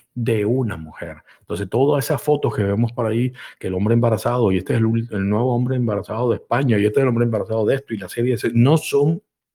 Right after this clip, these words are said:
de realidad que nacieron hombres. No tienen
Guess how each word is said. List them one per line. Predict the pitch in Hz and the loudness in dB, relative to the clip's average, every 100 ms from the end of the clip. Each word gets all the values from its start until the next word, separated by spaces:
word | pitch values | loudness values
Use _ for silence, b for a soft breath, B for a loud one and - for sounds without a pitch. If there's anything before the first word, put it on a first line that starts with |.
| - | -14
de | 127 123 | -8 -4
realidad | 135 139 143 120 117 B B B B - | 0 2 4 4 0 B B B B -4
que | 117 | -2
nacieron | 110 - 117 120 | 0 0 2 4
hombres. | 143 165 92 - - _ _ | 4 2 -2 -8 -18 _ _
No | 107 117 117 - | -2 -2 -4 -10
tienen | 127 127 123 123 127 | -4 -2 0 -2 -4